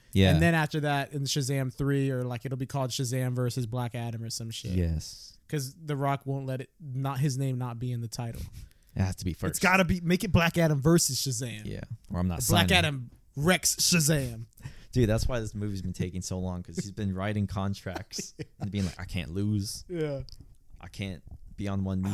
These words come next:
Speaker 1: for
Speaker 2: Ah.
Speaker 1: more than ten seconds." Like
Speaker 2: <laughs> All right, Nick, we've made it to the final reveal of Fandom.
Speaker 1: It's
Speaker 2: Are
Speaker 1: the
Speaker 2: you ready
Speaker 1: Batman
Speaker 2: to finally
Speaker 1: trailer.
Speaker 2: jump out the, off the dome after this?
Speaker 1: Is it the Batman
Speaker 2: It's the
Speaker 1: trailer?
Speaker 2: Batman trailer.
Speaker 1: Oh my gosh. I've been wanting to talk about this.
Speaker 2: Now, this is, this is the, this is what most people were most hyped for.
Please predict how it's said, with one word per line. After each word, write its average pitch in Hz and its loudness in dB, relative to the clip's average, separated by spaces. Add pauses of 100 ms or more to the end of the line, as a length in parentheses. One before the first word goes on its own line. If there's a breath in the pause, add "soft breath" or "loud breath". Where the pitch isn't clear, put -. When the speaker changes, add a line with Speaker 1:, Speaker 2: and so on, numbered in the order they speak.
(140)
Speaker 1:
for - -4
Speaker 2:
Ah. - -12
Speaker 1:
more 95 -2
than 90 -4
ten 98 6
seconds." 101 6
Like - -6
Speaker 2:
<laughs> - -6 (1080 soft breath)
All 135 -4
right, 135 0
Nick, 135 0
we've 143 0
made 151 2
it 147 -4
to 156 -2
the 135 -4
final 143 -2
reveal 120 -2
of 120 -6
Fandom. 110 -6 (720)
Speaker 1:
It's - -18
Speaker 2:
Are - -8
Speaker 1:
the 123 -2
Speaker 2:
you 123 -2
ready - 6
Speaker 1:
Batman 90 4
Speaker 2:
to - -6
finally 95 6
Speaker 1:
trailer. 131 4
Speaker 2:
jump 127 0
out 123 -2
the, - -10
off 127 -4
the 135 -2
dome 120 0
after 113 -6
this? 113 -4
Speaker 1:
Is - -4
it - -4
the 98 0
Batman 95 4
Speaker 2:
It's - -2
the 98 2
Speaker 1:
trailer? 92 0
Speaker 2:
Batman 123 2
trailer. 113 -10 (240)
Speaker 1:
Oh - -12
my - -8
gosh. - -14 (320)
I've 92 -6
been 101 2
wanting 90 -2
to 78 -12
talk - -6
about - -10
this. - -10
Speaker 2:
Now, 127 -4
this 165 2
is, 143 -2
this 156 0
is 147 -4
the, 123 -2
this - 2
is 247 0
what 202 0
most 165 2
people 160 -2
were 143 2
most 135 0
hyped 131 -4
for. 110 -14